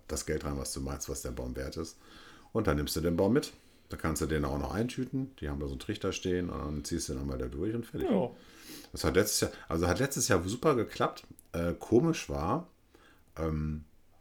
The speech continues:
Speaker 1: die Wahrnehmung im Wald oder im Waldstück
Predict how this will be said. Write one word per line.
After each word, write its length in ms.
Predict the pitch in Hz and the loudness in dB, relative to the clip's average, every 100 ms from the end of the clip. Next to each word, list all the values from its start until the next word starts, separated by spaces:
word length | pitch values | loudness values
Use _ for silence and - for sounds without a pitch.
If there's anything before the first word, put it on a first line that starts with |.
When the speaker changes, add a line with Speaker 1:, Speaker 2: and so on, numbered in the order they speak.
| - - | -20 -8
Speaker 1:
die 220 | 80 78 | -4 2
Wahrnehmung 680 | 80 107 107 101 95 87 | 2 4 4 4 2 0
im 240 | - 82 69 | 0 -2 0
Wald 360 | 69 85 143 90 | -2 0 0 0
oder 160 | 78 | 0
im 160 | 73 73 | 2 0
Waldstück 680 | 71 71 - - 139 - | 0 -2 -2 0 -2 -2